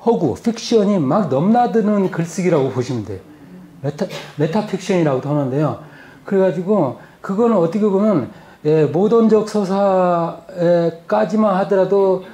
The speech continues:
에, 에, 제한돼 있던 문학적 수단들을 엄청나게 확장시켰다고 보면 되죠. 그러니까 자기가 계속 이, 어차피 문학한다는 것이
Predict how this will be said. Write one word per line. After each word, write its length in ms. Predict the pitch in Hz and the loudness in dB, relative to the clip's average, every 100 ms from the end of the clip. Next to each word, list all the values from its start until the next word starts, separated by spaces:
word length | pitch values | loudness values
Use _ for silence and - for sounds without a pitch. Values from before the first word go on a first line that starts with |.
| - - | -20 -8
에, 60 | 160 | -2
에, 1080 | 160 156 151 156 - - 143 139 135 131 147 - | 0 0 -2 -4 -10 -10 -6 -6 -6 -8 -12 -14
제한돼 580 | - 165 202 226 226 202 | -6 -2 0 2 2 2
있던 420 | 190 208 190 110 - - | 0 0 0 -2 -8 -12
문학적 360 | 139 180 190 190 | -4 -2 -2 -6
수단들을 680 | - 196 160 127 156 135 - - - - | -4 -4 -2 -2 -2 -2 -4 -18 -16 -8
엄청나게 480 | 156 165 185 135 | -8 -4 -2 -2
확장시켰다고 720 | 127 180 202 - 135 - 101 - | -4 -6 -6 -6 -12 -14 -16 -16
보면 140 | 101 | -20
되죠. 280 | 92 - - - - - - _ | -20 -20 -20 -20 -20 -20 -20 _
그러니까 220 | - 135 - | -10 -8 -6
자기가 400 | 143 156 175 - | -6 -2 -2 -2
계속 460 | - 151 196 - | -2 -2 -2 -2
이, 180 | 147 139 | -4 -4
어차피 500 | 135 156 196 190 202 | -6 -4 -4 -2 -4
문학한다는 720 | 135 170 196 - 196 190 170 156 | 0 -2 -2 -4 -2 0 2 0
것이 420 | 151 185 190 | 0 0 -2